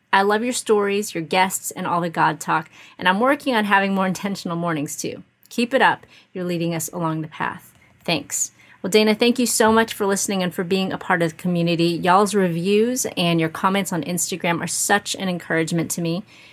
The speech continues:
Feel free to go to iTunes and you can leave a review for the podcast there. Or if you're listening right now, just take a picture of what you're doing while you're listening. Maybe it's dishes. Maybe you're going for a run. Don't trip if you take a picture. But tag me on Instagram. I'm Inspired to Action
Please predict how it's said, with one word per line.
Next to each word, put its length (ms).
Feel 160
free 140
to 60
go 120
to 160
iTunes 480
and 80
you 60
can 160
leave 140
a 60
review 280
for 100
the 80
podcast 600
there. 240
Or 180
if 140
you're 80
listening 500
right 160
now, 240
just 300
take 160
a 40
picture 380
of 80
what 140
you're 100
doing 240
while 120
you're 120
listening. 320
Maybe 220
it's 120
dishes. 400
Maybe 200
you're 100
going 240
for 160
a 60
run. 340
Don't 240
trip 380
if 140
you 40
take 160
a 40
picture. 360
But 200
tag 340
me 180
on 200
Instagram. 720
I'm 320
Inspired 640
to 100
Action 400